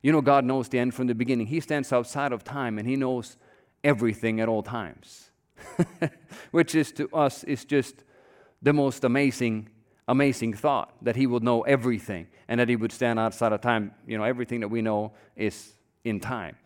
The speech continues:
So anyhow, it's, I want to show you this, the love of God, and, and how much he loves you,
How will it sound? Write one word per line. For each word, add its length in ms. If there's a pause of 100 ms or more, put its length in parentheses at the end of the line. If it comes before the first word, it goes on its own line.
(260)
So 180
anyhow, 500 (880)
it's, 300 (340)
I 80
want 160
to 80
show 300
you 160
this, 520 (320)
the 140
love 240
of 120
God, 440 (340)
and, 180
and 160
how 200
much 260
he 140
loves 500
you, 280